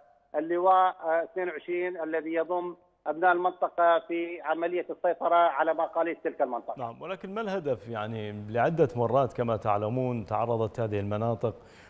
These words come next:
Speaker 2: ما تسمى مناطق حزام بغداد، ولا سيما، آه، قضاء الطارمية لهذه، آه، أعمال التضييق هذه من، آه، عمليات اعتقال وخطف وتضييق أمني. لماذا هذه المناطق بالذات؟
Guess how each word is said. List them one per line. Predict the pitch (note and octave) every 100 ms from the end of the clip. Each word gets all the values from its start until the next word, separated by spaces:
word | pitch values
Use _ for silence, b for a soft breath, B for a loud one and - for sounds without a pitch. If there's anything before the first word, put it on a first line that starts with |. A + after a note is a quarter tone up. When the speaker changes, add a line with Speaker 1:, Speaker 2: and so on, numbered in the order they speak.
| B
Speaker 2:
ما | A#2
تسمى | A2 G2+ C3 A#2+
مناطق | A#2 A2+ A#2 A2+ G#2+
حزام | - G#2+ A2 G#2
بغداد، | G#2 G2 A2+ C3 C#3
ولا | A#2 C3 C3+ B2 B2+
سيما، | - D3 C#3+ C#3+ C#3+ - B B B
آه، | A#2
قضاء | A#2 A#2 A#2+ B2
الطارمية | A#2+ - A#2+ A2 A#2 C3+ A#2 A#2 A2+
لهذه، | G#2+ A2+ A2+ - G#2 A#2 A2+ A2 A2 A2 A2+ B B B -
آه، | A2+ A2 - A2 -
أعمال | A2 A#2 A#2
التضييق | G#2+ - G#2+ A#2 A2 G#2
هذه | A2+ G#2 A2
من، | A2 B2 B2 A#2+
آه، | A#2 A#2 A#2 A2+
عمليات | A2 A2+ G#2+ A#2
اعتقال | G2+ G#2 A#2 A#2+ C3 B2+
وخطف | A2 A2 - A#2 - A#2 - A2+ B B B B2
وتضييق | B2 C3 B2+ B2 B2 A#2+ A#2+ A#2+ A#2 G2+ C#3 A2+ C3 -
أمني. | D3 D#3+ A#2 G#2
لماذا | C#3 G#3 G3
هذه | F3+ F3
المناطق | E3 D#3 F3+ F3 C#3
بالذات؟ | A#2 G#2+ G#2 F2+